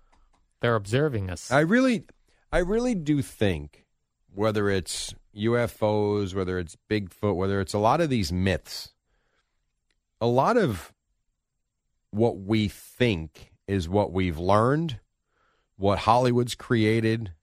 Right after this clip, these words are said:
Speaker 2: and what we start to believe in our own minds. And I'm not getting into the, the God conversation, but I, I think, too, it's,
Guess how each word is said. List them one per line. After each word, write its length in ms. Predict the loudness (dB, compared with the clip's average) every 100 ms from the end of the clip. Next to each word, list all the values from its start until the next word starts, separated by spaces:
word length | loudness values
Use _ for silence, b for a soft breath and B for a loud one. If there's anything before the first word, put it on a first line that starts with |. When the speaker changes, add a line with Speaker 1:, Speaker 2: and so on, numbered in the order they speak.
| -4
Speaker 2:
and 100 | 0
what 140 | 0
we 100 | 0
start 380 | -4 2 0 2
to 80 | 0
believe 280 | 2 0 0
in 60 |
our 140 | 2 2
own 140 | 2
minds. 500 | 0 0 -4 -12 -20 _ _ _ _ _ _
And 280 | 2 4 4
I'm 120 | 2
not 320 | 4 4 2 0 _ -4
getting 240 | 0 2
into 240 | 2 0 -2
the, 220 | -4 -6 -12 _
the 60 | 0
God 340 | 4 4 4
conversation, 840 | 2 2 0 -2 -4 -4 -6 -8 -12 _ _ _ _
but 120 | 2
I, 160 | 2 2
I 120 | -2
think, 420 | -2 0 0 0 -2
too, 380 | 0 2 2
it's, 360 | 0 -2 -10 -14